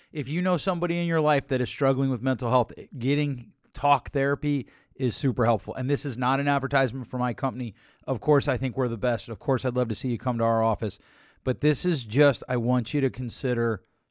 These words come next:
getting someone to talk to. If you're struggling with your mental health, get someone to talk to.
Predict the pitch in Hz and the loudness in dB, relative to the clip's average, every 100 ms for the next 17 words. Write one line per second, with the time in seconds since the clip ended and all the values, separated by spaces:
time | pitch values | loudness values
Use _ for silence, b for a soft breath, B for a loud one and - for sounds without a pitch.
0 | _ 113 98 127 127 120 - 135 123 120 | _ -10 -2 0 0 -2 -2 -2 0 0
1 | 117 110 95 _ _ _ _ _ - 110 | 0 -2 -6 _ _ _ _ _ -4 -4
2 | - 104 - - 82 - _ - 113 120 | 2 2 2 -6 -12 -12 _ -10 -4 0
3 | 151 - 180 175 175 156 165 147 143 127 | 0 4 4 4 0 0 0 2 4 4
4 | 113 b b b 131 160 - 170 156 156 | 2 b b b -2 -2 0 -2 0 -2
5 | 139 165 151 143 151 147 | -2 2 2 2 0 -2